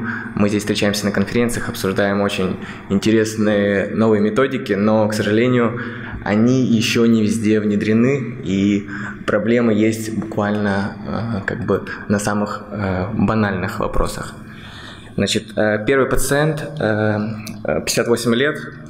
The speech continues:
э, жаловался на дизурию шесть месяцев. Э, при исследовании П С А девять нанограмм на миллилитр, э, пальцевое ректальное исследование без особ-, особенностей.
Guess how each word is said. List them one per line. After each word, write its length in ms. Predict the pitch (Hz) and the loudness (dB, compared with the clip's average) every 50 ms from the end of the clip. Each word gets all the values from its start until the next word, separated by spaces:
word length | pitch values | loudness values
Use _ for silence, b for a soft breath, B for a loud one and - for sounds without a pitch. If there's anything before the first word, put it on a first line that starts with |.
| B B B B B B B - | B B B B B B B -4
э, 300 | 104 107 107 107 104 107 | -2 0 0 2 0 0
жаловался 400 | 104 117 113 117 110 110 117 120 | 2 2 2 2 0 0 2 2
на 100 | 120 113 | 2 2
дизурию 420 | 110 104 120 120 120 117 117 113 | 2 2 2 2 2 2 2 2
шесть 320 | 117 - 120 110 - - 143 | 2 2 0 -2 0 0 0
месяцев. 460 | 147 151 151 - - - 127 117 - - - B B B B B B B B - | 0 0 -2 -4 -4 -2 -2 -2 -2 -4 -10 B B B B B B B B -4
Э, 1040 | 104 104 107 104 107 107 107 101 - - - - - - - - - - - - - - - - - - - - - | -2 0 0 0 0 0 -2 -4 -6 -6 -8 -8 -6 -6 -4 -4 -4 -4 -6 -6 -8 -10 -12 -16 -18 -18 -18 -8 -4
при 160 | - 123 120 | -2 0 0
исследовании 520 | 117 - 123 131 131 127 120 120 120 120 | 0 0 2 2 2 2 2 2 2 2
П 160 | 113 117 123 117 | 2 0 0 -2
С 120 | - - | 0 0
А 140 | 120 117 113 | 0 2 2
девять 320 | 107 120 117 117 117 117 | 2 2 2 2 2 2
нанограмм 400 | 117 113 113 113 120 120 113 117 | 2 2 2 2 2 2 2 2
на 60 | 117 | 4
миллилитр, 640 | 117 117 120 123 143 165 160 - 151 135 - B B B B B B B B B | 4 4 4 4 4 2 2 2 0 -2 -2 B B B B B B B B B
э, 500 | - 110 113 113 113 113 113 107 107 110 | -2 0 2 2 2 2 2 0 0 0
пальцевое 440 | 110 117 110 - - 123 123 120 120 | -2 -4 -4 0 2 2 2 2 2
ректальное 300 | 123 - 120 113 120 117 | 0 0 0 0 0 0
исследование 480 | 117 - 127 120 117 117 117 117 113 113 | 0 0 0 0 2 2 2 2 2 2
без 180 | 117 120 110 | 2 0 0
особ-, 720 | 120 120 - - 165 151 139 117 104 - - - - - | 0 0 2 2 0 0 0 -4 -8 -10 -12 -14 -8 -2
особенностей. 960 | - 110 - - 160 160 165 160 147 135 - - - - 123 120 120 120 B B | 0 0 0 2 0 0 2 2 0 0 -2 -2 -2 0 2 2 2 0 B B